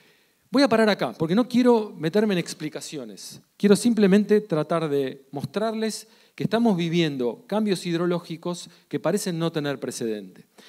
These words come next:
Y en este sentido, aquellos que entramos a este tipo de problemas,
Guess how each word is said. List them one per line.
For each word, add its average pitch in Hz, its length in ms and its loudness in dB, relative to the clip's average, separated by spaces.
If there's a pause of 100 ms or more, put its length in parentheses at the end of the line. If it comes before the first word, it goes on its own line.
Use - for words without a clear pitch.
(140)
Y 180 60 -2
en 240 60 6
este 254 160 2
sentido, 196 640 2 (1800)
aquellos 185 420 4
que - 460 0 (400)
entramos 165 580 2
a 180 60 4
este 156 140 2
tipo 160 260 2
de 131 80 4
problemas, 135 880 2